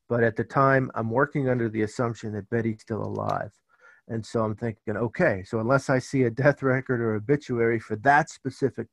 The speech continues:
person, right, I have to assume that she's out there and there's some way to reach her. Now, maybe I know Betty's last name is Doe, and I, and I know or have a sense through discussion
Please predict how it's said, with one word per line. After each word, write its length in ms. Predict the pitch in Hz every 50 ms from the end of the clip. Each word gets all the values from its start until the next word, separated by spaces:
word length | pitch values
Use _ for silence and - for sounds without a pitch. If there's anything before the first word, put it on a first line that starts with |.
| _
person, 640 | - - 220 247 226 - - - 123 131 170 214 226 _ _ _ _ _ - - - _ -
right, 220 | 123 127 139 - -
I 100 | 120 139
have 260 | 147 151 143 135 -
to 100 | - 135
assume 280 | 131 - - 135 127 127
that 120 | 127 110
she's 240 | - - 127 113 120
out 240 | 120 117 117 117 -
there 320 | 123 120 120 113 113 - _ - - - - _ -
and 80 | 117 117
there's 200 | 123 120 113 -
some 200 | 131 117 117 120
way 160 | 117 117 113
to 100 | 110 107
reach 280 | 123 147 143 131 -
her. 100 | - 101
Now, 280 | 107 117 117 117 113 - _ _ _ _ -
maybe 320 | - 123 147 156 151 151 139
I 140 | 127 127
know 360 | 127 131 127 127 127 123 117 _ -
Betty's 320 | 131 127 123 127 123 113 -
last 300 | 120 120 117 113 - 123
name 220 | 120 117 117 113
is 180 | 107 101 101 104
Doe, 580 | - - 147 151 147 131 127 123 131 139 135 _ _ - _ _ _ _ _ _
and 180 | - 127 120 120
I, 240 | 120 117 117 113 - -
and 140 | 120 117 113
I 100 | 110 113
know 400 | 113 113 123 127 127 131 131 131
or 160 | 127 120 107
have 200 | 107 120 110 107
a 60 | 101
sense 600 | - - - 151 143 131 131 135 - - - - _ _ _
through 180 | - 127 123 120
discussion 800 | 113 110 - - - - 123 120 117 117 - - 120 120 123